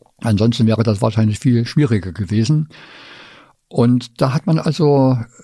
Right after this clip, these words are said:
Erfahrungen gesammelt, angefangen davon, dass man bei einer Wahl auch nicht gewählt werden kann,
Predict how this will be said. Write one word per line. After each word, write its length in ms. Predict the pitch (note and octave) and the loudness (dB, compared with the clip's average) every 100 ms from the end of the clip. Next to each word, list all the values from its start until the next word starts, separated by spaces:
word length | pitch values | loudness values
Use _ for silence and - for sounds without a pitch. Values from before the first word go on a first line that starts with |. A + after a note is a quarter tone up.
| - - | -20 -8
Erfahrungen 800 | D3+ G#2+ C#3+ C#3+ D#3+ D3+ C#3 C3+ - | -6 -2 0 2 2 2 0 -2 -6
gesammelt, 680 | - A2+ C3+ D#3+ D3+ - - - _ - - _ - _ - _ _ _ - | -2 0 2 2 -2 -6 -18 -20 _ -20 -20 _ -20 _ -20 _ _ _ -6
angefangen 500 | - D#3+ C#3+ C3+ B2+ | 0 0 2 0 0
davon, 680 | B2 A#2+ - B2 A#2 A#2+ A#2+ - | 0 0 0 2 2 2 -2 -4
dass 180 | A#2+ A#2 | -4 0
man 120 | A#2 | 0
bei 80 | A#2 | 2
einer 160 | A2+ G#2+ | 0 2
Wahl 160 | A2 | 0
auch 160 | G#2+ G#2 | 0 0
nicht 240 | C3 - | -2 -2
gewählt 360 | - C3 C3 - | -2 0 0 0
werden 220 | C3+ C#3 | -2 -2
kann, 360 | B2+ G#2 D#2+ | 0 0 -2